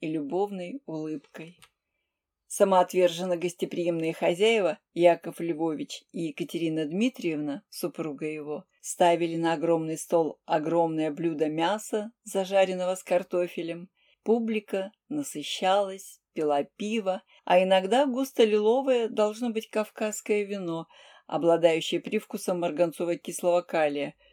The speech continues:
На белом это вино оставляло несмываемые пятна, но на головы почти не действовало. Покушав, гости начинали словесный бой.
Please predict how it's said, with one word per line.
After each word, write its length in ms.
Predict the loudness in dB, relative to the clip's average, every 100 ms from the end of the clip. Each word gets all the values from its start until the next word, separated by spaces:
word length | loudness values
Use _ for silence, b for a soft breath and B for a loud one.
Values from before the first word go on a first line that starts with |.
| b
На 140 | 4 4
белом 480 | 6 4 2 -2 -4
это 220 | -2 -2
вино 280 | -2 -2 -2
оставляло 560 | -2 -2 0 -2 -2
несмываемые 840 | -4 -6 -6 -4 -2 -2 -2 -4 -4
пятна, 480 | -2 -2 -2 -6 -6 _ _ -6
но 140 | 2 4
на 120 | 4
головы 540 | 4 2 2 -2 -8 _ -8
почти 440 | -6 -6 -8 -6
не 180 | -6 -6
действовало. 840 | -6 -8 -10 -10 -8 -8 -14 -18 _ _ _ _ 2
Покушав, 600 | 2 2 -2 -2 -2 -4 -6 -10
гости 500 | 0 4 4 4 -4
начинали 560 | -4 -4 2 4 4 0
словесный 600 | 0 0 0 -4 -6 -2
бой. 340 | 2 2